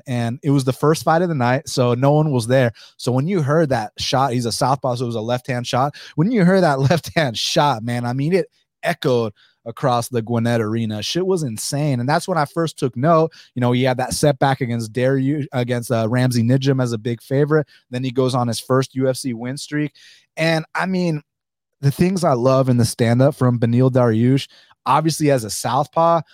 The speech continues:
you know that that liver kick is open all day. And that's one thing that those Kings M M A guys really pride themselves on. And if you go back to this fight between, uh, Benny and James Vick,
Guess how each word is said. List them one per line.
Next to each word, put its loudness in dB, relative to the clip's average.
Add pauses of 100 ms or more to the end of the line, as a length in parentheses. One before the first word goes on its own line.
(300)
you 0
know 4
that 0
that -4
liver -2
kick -4
is -4
open -4
all 0
day. 0
And -2
that's -2
one 2
thing -2
that 0
those 0
Kings -4
M -4
M -8
A -4
guys -8
really -4
pride -2
themselves -10
on. -4 (380)
And 2
if 0
you 2
go 4
back 0
to -2
this -2
fight 0
between, 0 (320)
uh, -2
Benny -2
and -10
James -2
Vick, 2